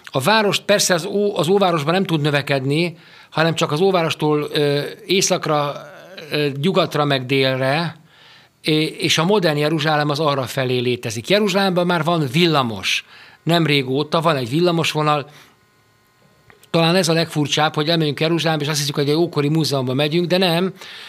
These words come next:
hanem Jeruzsálem fejlődik. Ö, de igazából a, a, a terület, az országnak nem, nem Jeruzsálem az ipari központja, az sokkal inkább Haifa vagy a többi kikötő.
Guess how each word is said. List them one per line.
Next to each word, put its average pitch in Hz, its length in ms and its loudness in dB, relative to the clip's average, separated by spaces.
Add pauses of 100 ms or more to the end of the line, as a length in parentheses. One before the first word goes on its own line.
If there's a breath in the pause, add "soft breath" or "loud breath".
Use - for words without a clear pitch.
hanem 160 220 2
Jeruzsálem 143 500 0
fejlődik. 151 760 -2 (300 loud breath)
Ö, 151 360 2 (520)
de 151 140 0
igazából 165 640 2
a, 143 420 0
a, 139 360 0
a 139 80 0
terület, 170 500 2
az 160 100 -2
országnak 156 500 0
nem, 170 180 2
nem 160 300 2
Jeruzsálem 143 400 0
az 123 120 -2
ipari 143 320 -2
központja, 156 520 -2
az 127 60 -2
sokkal 147 280 -2
inkább 127 240 -4
Haifa 143 380 -2
vagy 135 160 -4
a 120 80 -6
többi 131 260 -2
kikötő. 165 640 -2